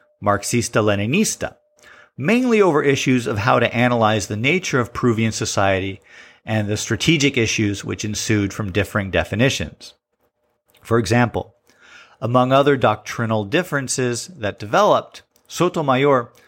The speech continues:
saw President Belaunde as representing the national bourgeoisie and thus representing forces which could be allied with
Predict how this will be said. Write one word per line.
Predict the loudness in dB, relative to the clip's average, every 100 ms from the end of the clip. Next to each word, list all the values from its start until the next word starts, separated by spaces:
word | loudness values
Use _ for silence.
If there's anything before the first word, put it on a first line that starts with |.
| _
saw | -6 -2
President | -2 0 0 0 -4 -4
Belaunde | -2 0 2 2 2 2 0 -2 -8 _ _
as | -4 0
representing | 0 0 -2 -2 -4 -6
the | -6
national | -2 0 -2 -6 -4
bourgeoisie | -2 -2 0 0 2 0 0 -6 _ _ -20 -20 -20 -6
and | 0
thus | 2 2
representing | 2 2 2 0 0 -2
forces | -4 -2 -2 -2 -8 -8 -16 _ _ -10
which | -10 -6
could | -6 -4
be | -6 -4
allied | 0 2 4 2 0
with | -4 -4 -6